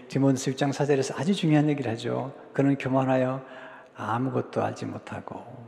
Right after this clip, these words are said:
배움을 멈추면 성장을 멈추게 됩니다. 제일 중요한 것은 이런 거예요. 성장을 멈추면 과거 속에 살게 됩니다. 자꾸 옛날 얘기를 해요.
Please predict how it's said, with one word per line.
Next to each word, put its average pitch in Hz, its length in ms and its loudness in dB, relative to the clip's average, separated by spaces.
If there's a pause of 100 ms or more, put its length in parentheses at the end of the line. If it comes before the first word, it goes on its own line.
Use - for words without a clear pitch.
(1400)
배움을 170 300 6
멈추면 143 500 0
성장을 156 400 2
멈추게 131 440 -2
됩니다. 117 500 -10 (1400)
제일 185 680 4 (360)
중요한 123 460 0
것은 117 220 -6
이런 113 200 -6
거예요. 110 360 -10
성장을 170 480 2
멈추면 123 680 -4 (720)
과거 135 400 -4
속에 143 240 -2
살게 - 300 -6
됩니다. - 420 -14 (360)
자꾸 - 340 -2
옛날 175 240 2
얘기를 143 300 0
해요. 82 120 -8